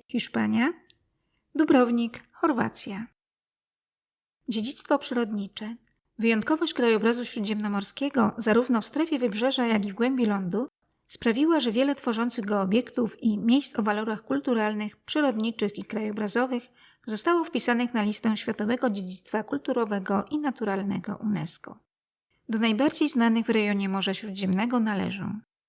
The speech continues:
wulkan Etna, jeden z najbardziej aktywnych w Europie, Włochy, Lazurowe Wybrzeże we Francji, Plitwickie Jeziora, Park Narodowy w Chorwacji,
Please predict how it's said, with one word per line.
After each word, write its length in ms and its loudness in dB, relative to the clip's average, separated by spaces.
wulkan 400 2
Etna, 400 -2
jeden 440 2
z 80 -4
najbardziej 520 2
aktywnych 460 -2
w 60 -4
Europie, 500 -2
Włochy, 520 -4
Lazurowe 480 4
Wybrzeże 440 -2
we 100 -2
Francji, 600 -2
Plitwickie 560 2
Jeziora, 560 2
Park 260 0
Narodowy 460 2
w 60 -6
Chorwacji, 680 0